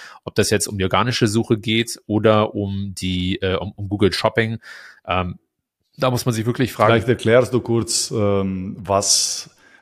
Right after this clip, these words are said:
Speaker 2: wenn man gut, äh, eine schöne schema dot org Optimierung macht, was bedeutet das, wie, wie sieht das dann schön aus im, im Feed,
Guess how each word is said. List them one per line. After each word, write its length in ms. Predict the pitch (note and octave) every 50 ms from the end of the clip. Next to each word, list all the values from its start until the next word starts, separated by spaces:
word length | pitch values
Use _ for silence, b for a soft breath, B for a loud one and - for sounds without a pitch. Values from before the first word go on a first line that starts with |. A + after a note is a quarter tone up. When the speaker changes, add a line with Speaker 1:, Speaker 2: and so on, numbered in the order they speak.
| b
Speaker 2:
wenn 180 | - F#2+ G2 G2+
man 220 | G2 G2 G2+ G2+
gut, 400 | F2 G#2+ A#2 A2+ - B2 - -
äh, 120 | G#2+ G#2 G#2+
eine 360 | G#2+ G2+ G2+ G2+ G2 F#2+ F#2
schöne 800 | - - - A2+ A2 G#2+ G#2 G2+ G2+ G2 G2+ - - - - -
schema 460 | - - - - - A#2+ A2 A2 G#2
dot 180 | F#2+ G#2 F#2+ -
org 220 | G2 G2 G2 F#2+
Optimierung 680 | G#2 F2+ - - G2 F#2+ G2 G2 G2 G2 F#2+ F#2+ F#2+ -
macht, 360 | - F2+ F#2+ G2 - - - -
was 180 | G2+ F2 -
bedeutet 480 | - G2 E2 G2 F#2+ G2 F#2+ - F#2 E2+
das, 380 | F#2 F2 - - - A#2 G2+
wie, 260 | G#2 G2 F#2 F2 - - _ -
wie 140 | F#2 G2
sieht 240 | F#2 E2 A2+ G#2+ F#2
das 160 | A2 F#2 -
dann 220 | - - F#2+ F#2 E2
schön 280 | - - G#2+ G2+ F#2+
aus 300 | F2+ F#2 G#2 G2 - -
im, 260 | - G2+ E2+ E2+ - -
im 260 | E2+ D#2+ D#2+ D#2 D2+
Feed, 420 | - - - G2 F#2+ F2+ F2 -